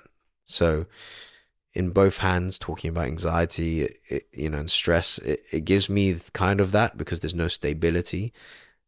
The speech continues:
and clear objective kind of like, "Yes, this is what I am the best at," <laughs> right?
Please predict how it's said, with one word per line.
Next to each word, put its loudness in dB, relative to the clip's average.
and -8
clear 2
objective -4
kind -2
of -4
like, -4
"Yes, 0
this -2
is -2
what 0
I 0
am -4
the 0
best -4
at," -8
<laughs> -20
right? 0